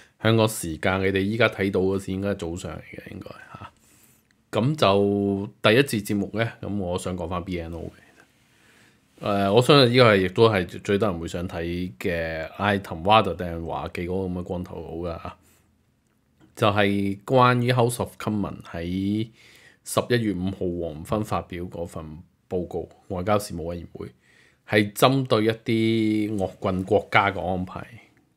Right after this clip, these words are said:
嘅報告。噉啊，佢嗰份報告就再一次建議，誒，extend the rights 畀B N O。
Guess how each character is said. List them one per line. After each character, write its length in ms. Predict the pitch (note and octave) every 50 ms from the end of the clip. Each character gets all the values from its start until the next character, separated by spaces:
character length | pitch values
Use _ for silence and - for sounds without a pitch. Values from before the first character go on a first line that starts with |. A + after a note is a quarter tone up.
| _ _ -
嘅 240 | - F2+ F2 E2 E2+ -
報 200 | F#2+ F2 E2+ E2+
告。 240 | - E2 E2 - - _ _ _ _ _ _ _ _ _ _ _ _ _ _ _
噉 220 | - B2 B2 C#3+ C#3+
啊， 20 |
佢 180 | C3+ - B2+ A#2
嗰 120 | A#2 C#3
份 200 | B2+ - A2+ G2+
報 160 | - A2 G#2
告 220 | G2+ G#2 G2+ F#2+ F#2
就 200 | F2+ - G#2+ G2
再 80 | G#2 A#2
一 20 |
次 200 | A#2 - - G2
建 200 | F#2 - G2 F#2
議， 640 | F2+ F#2 F#2 F2+ E2 D#2 D#2 D#2+ E2 E2+ F2+ F#2 F#2 - _ _ _ _ _
誒， 240 | - F#2+ E2+ E2 - - _
extend 640 | - G2+ - - - - - - A#2+ A2+ A2+ A#2 A2+
the 100 | A2 F#2+
rights 440 | F2+ F#2+ G2+ G2 G2+ G2+ G2+ - - -
畀 300 | - - D#2+ D#2+ E2 E2
B 180 | F#2+ G2 F#2 F2+
N 140 | E2+ E2+ E2+
O。 160 | E2+ E2+ -